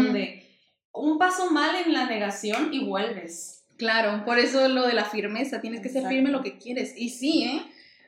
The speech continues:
Speaker 2: O sea, si tú dices, "No, es que me di cuenta que sí quiero estar ahí",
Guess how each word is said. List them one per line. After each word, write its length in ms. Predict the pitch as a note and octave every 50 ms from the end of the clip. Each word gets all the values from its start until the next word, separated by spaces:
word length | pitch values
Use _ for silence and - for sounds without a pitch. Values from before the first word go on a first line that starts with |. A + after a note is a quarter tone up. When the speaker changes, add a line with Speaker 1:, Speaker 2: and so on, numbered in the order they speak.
| _ -
Speaker 2:
O 140 | B3 B3+ B3
sea, 680 | B3+ - C#4 B3+ B3+ B3+ B3 A#3+ A#3+ A#3 A3+ A3+ A#3 A#3
si 200 | - C#4 B3 C4
tú 100 | C#4+ D4+
dices, 460 | D#4 D#4+ D4+ D4+ D4+ C#4+ D4 - - - - - _ _ _
"No, 140 | - C#4 C#4+
es 80 | C#4 C#4
que 100 | - C#4+
me 80 | C#4 B3
di 100 | B3 -
cuenta 540 | C4+ C4+ C4+ C4 D#4 E4 E4+ E4+ - - - _ _ _ _
que 120 | - B3+ B3
sí 200 | - - B3 -
quiero 160 | - C#4+ D4+
estar 200 | - - - C#4+
ahí", 360 | C#4+ C#4+ D#4 G#4+ - - -